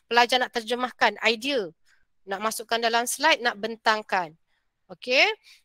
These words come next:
uh, so dia dah tem-, dia maksudnya dia sesuai lah kalau saya tengok pada efektif,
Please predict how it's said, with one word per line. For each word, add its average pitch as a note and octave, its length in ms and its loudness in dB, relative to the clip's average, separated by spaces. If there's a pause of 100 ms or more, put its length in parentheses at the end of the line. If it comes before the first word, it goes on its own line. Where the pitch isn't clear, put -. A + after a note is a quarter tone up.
(140)
uh, G3 160 -6
so D4 320 0
dia B3+ 160 0
dah A#3+ 80 2
tem-, - 320 -10
dia C#4+ 160 -2
maksudnya C#4+ 480 -4
dia C4+ 80 -8
sesuai C4+ 400 0
lah C#4 80 0
kalau G#3+ 240 -4
saya G#3+ 160 -6
tengok B3 240 -6
pada G#3 240 -6
efektif, G#3 720 -6